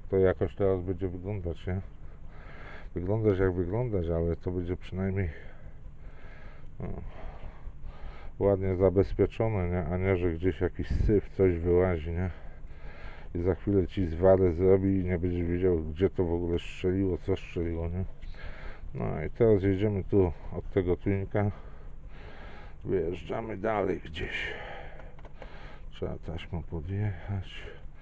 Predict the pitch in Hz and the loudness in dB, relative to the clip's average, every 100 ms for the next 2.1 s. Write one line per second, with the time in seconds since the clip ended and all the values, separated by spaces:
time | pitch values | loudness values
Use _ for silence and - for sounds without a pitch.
0 | - - - - 107 107 107 110 110 92 | -14 -12 -12 -2 4 6 6 4 4 0
1 | - 98 - 90 82 80 - - 87 87 | 0 -2 2 2 2 -2 -4 -6 -4 0
2 | 98 | 0